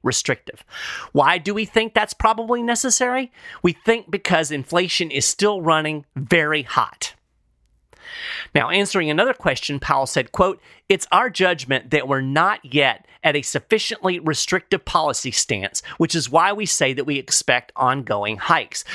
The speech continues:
So he's hammering on this idea that we're not done raising rates, we're not done with the inflation fight, the victory is not complete, we're still going. S-, that's the messaging that you're getting. He's trying to sound very, very hawkish.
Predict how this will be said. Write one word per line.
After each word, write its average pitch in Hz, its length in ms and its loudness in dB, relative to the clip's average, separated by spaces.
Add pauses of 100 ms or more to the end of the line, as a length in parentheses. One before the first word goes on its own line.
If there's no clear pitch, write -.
(140)
So 175 280 2 (160)
he's 190 200 -2
hammering 226 520 0
on 139 240 0
this 131 180 -2
idea 113 380 -2
that 117 160 -4
we're 120 120 -2
not 165 360 0
done 170 240 2
raising 131 460 -2
rates, 139 380 0 (240)
we're 120 100 2
not 165 320 0
done 175 200 0
with 147 120 -4
the 143 120 -2
inflation 135 500 -2
fight, 127 360 0 (280)
the 165 60 0
victory 170 520 -2
is 120 180 -2
not 139 300 2 (220)
complete, 147 600 -4 (300)
we're 131 100 0
still 202 380 2
going. 156 520 2 (640)
S-, - 200 -8 (100)
that's 196 260 2
the 190 100 -4
messaging 127 480 -2
that 120 80 -4
you're 120 140 -6
getting. 107 340 -2 (220)
He's 143 460 -2
trying 233 580 0
to 190 120 -6
sound 160 400 0
very, 131 220 2
very 113 220 0
hawkish. - 640 -2